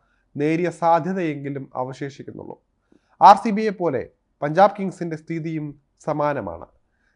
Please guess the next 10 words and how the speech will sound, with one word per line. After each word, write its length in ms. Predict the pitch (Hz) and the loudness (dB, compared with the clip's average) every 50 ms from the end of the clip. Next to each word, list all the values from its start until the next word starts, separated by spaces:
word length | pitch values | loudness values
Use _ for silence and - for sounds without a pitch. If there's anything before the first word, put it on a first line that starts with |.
| _ - | _ -2
നാല് 260 | 143 151 160 170 180 185 | 2 4 6 6 4 4
ജയവും 560 | 165 175 170 170 170 170 175 175 175 175 175 _ _ _ _ _ _ 135 | 0 0 0 0 0 -2 -2 -4 -4 -8 -12 _ _ _ _ _ _ -2
ഏഴ് 240 | 147 160 180 208 202 180 | 0 2 2 2 2 2
തോൽവിയുമായി 540 | 165 165 170 170 175 175 165 165 160 156 | 0 0 0 -2 -4 -2 -2 -2 -2 -2
പഞ്ചാബ് 680 | 156 156 151 143 147 156 170 180 170 175 175 170 160 156 - | -2 -4 -4 -4 -2 0 0 0 0 -2 -4 -6 -6 -8 -8
പോയിന്റ് 260 | - 135 143 151 165 | -6 -4 -4 -4 -4
പട്ടികയിൽ 420 | 160 165 160 165 156 151 147 135 127 | -4 -6 -6 -6 -8 -6 -6 -4 -4
എത്ത-, 240 | 120 120 - 180 - | -6 -2 -2 -2 -2
എട്ടാം 320 | - 139 139 - 185 196 196 | 0 -2 0 2 2 0 0
സ്ഥാനത്താണ് 520 | - - 170 143 135 - 123 117 110 92 | -2 -4 -4 -4 -4 -6 -8 -8 -8 -10